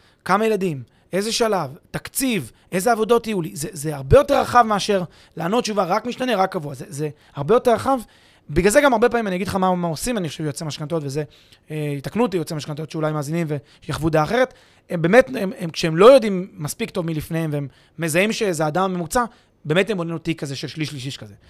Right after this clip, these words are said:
שזה גם בדרך כלל מה שהם ממליצים. שליש, שליש, שליש. תן כזה משהו שהוא אפילו ארבעה מסלולים. תן משהו, כאילו, כמה שיותר, אה, אה, הממוצע, כדי לאזן את כל ההשפעות הטובות והשליליות שיש לתיקים האלה.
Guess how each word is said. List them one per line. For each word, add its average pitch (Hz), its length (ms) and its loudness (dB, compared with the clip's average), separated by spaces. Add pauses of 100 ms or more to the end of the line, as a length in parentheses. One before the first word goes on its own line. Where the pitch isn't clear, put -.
(120)
שזה 190 180 -2
גם 196 120 2
בדרך 180 200 2
כלל 175 100 -2
מה 170 60 -2
שהם 160 240 -6
ממליצים. 147 440 -6 (220)
שליש, 226 240 0
שליש, 196 160 -2
שליש. 151 280 -10 (300)
תן 233 220 4
כזה 196 220 0
משהו 190 260 -2
שהוא 165 240 -4
אפילו 208 220 2
ארבעה 180 200 8
מסלולים. 151 260 -2 (320)
תן 220 200 4
משהו, 208 440 -4
כאילו, 170 240 -4
כמה 233 220 2
שיותר, 202 420 -2
אה, 170 180 0 (360)
אה, 156 220 -2
הממוצע, 165 580 2 (260)
כדי 170 200 -2
לאזן 165 380 4
את 196 120 -4
כל 185 160 2
ההשפעות 160 480 0
הטובות 151 560 -2
והשליליות 170 480 -4 (220)
שיש 165 240 -8
לתיקים 131 340 -8
האלה. 110 120 -14